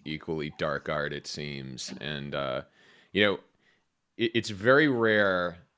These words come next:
that I shift to the subject of macroeconomics, and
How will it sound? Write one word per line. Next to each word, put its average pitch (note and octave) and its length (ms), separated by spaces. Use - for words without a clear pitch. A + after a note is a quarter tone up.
that F#2+ 380
I F#2+ 120
shift - 400
to G2+ 80
the F#2 80
subject E2+ 840
of D#2+ 760
macroeconomics, E2+ 1400
and F2+ 240